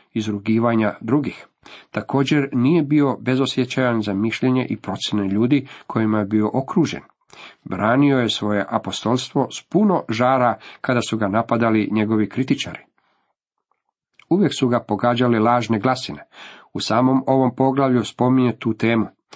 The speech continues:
"Sve do ovoga časa i gladujemo, i žeđamo, i goli smo, i pljuskaju nas, i beskućnici smo, i patimo se radeći svojim rukama.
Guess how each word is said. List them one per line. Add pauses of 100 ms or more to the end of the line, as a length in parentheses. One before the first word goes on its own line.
(260)
"Sve
do
ovoga
časa (120)
i
gladujemo, (100)
i
žeđamo, (300)
i
goli
smo, (100)
i
pljuskaju
nas, (260)
i
beskućnici
smo, (140)
i
patimo
se
radeći
svojim
rukama.